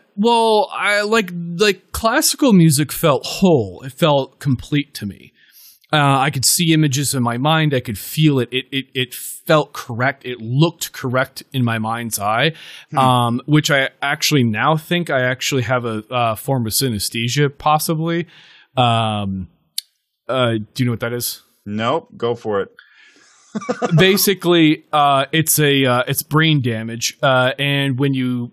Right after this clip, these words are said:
Speaker 1: like, so I fell off a eight-foot-high wall, uh, in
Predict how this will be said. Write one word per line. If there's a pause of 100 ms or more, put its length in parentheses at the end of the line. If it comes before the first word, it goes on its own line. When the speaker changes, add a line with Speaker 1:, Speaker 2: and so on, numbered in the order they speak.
(140)
Speaker 1:
like, (440)
so
I
fell
off
a
eight-foot-high
wall,
uh,
in